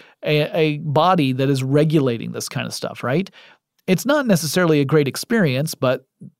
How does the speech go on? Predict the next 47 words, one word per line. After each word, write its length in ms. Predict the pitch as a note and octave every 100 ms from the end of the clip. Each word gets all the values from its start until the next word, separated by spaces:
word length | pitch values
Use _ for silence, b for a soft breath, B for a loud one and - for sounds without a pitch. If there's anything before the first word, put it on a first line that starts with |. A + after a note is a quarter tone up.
| _
that's 560 | - - E3+ D3+ D3+ -
what 320 | C#3+ C3+ C3+ -
you 160 | C#3+
have 180 | C3 B2
to 80 | E3+
work 300 | D4 E4+ -
with. 260 | G#2+ - _ b b b -
But 180 | F3 E3+
then 460 | B3 C4+ C4+ A#3+ G#3
someone 460 | - G#3+ G#3+ G#3
comes 260 | E3+ F3+ D#3
up 180 | D#3 D3+
with 140 | D#3
the 160 | C#3+ D3
idea 400 | C#3 C3+ C3 C3
of 80 | C3
using 260 | C#3 C3+
a 60 | C3
mobile 460 | C3 D#3 D#3+ D3
app, 260 | B2 B2+ - b b b _ -
uh, 200 | B2 B2+
on 240 | C#3+ D#3+
phones 500 | E3 D#3 D#3 D#3 C#3 -
to 140 | C3+
connect 340 | C3 D3+ D3
riders 680 | C#3 C3+ C#3+ D#3 D#3+ D3+ -
with 160 | C#3 C3+
drivers. 560 | B2+ A#2 - - - b b b b b
And 280 | C3 C3+ C3+
the 140 | D3+
app 220 | E3 G3+
can 160 | - C#3
search 320 | - F3+ D#3+
for 140 | D#3 -
all 340 | D#3 D#3+ F3
available 360 | D#3+ E3 D3+ C#3+
drivers 400 | C#3 D3 D3 C3+
who 80 |
are 80 | C3
registered 520 | B2+ D3 D3+ - D3+
with 140 | C#3 C#3
the 80 | C3
service 520 | - C#3+ C#3+ C#3 -
within 400 | C#3 B2+ C3 C#3
a 80 | C3
certain 340 | - C#3+ C#3+
area. 560 | C3+ B2+ C3 B2+ B2